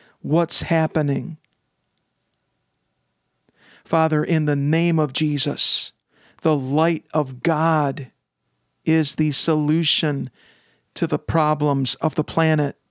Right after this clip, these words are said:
bringing it out so it can be dealt with, so that it can be reproved,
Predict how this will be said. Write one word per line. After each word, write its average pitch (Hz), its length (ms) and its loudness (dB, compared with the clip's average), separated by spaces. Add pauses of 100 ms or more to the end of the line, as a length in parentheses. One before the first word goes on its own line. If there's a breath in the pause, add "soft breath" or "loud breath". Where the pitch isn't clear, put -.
(1600 soft breath)
bringing 170 560 -2
it 165 100 2
out 156 340 2
so 147 240 0
it 151 120 -2
can 147 180 -2
be 143 100 -2
dealt 156 380 0
with, 147 400 -4 (300 loud breath)
so - 240 0
that 151 200 2
it 151 120 -2
can 156 180 -2
be 151 140 -2
reproved, 147 840 -2